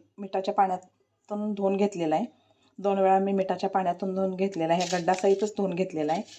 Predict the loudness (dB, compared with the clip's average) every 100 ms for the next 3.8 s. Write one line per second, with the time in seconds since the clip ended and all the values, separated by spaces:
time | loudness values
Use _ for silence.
0 | -20 -20 -12 -2 2 2 0 -8 -2 0
1 | 0 -4 _ -8 -4 -4 -2 -4 0 0
2 | 2 0 0 0 -2 -4 -20 -12 -6 -2
3 | 0 2 0 0 -4 -6 -4 -4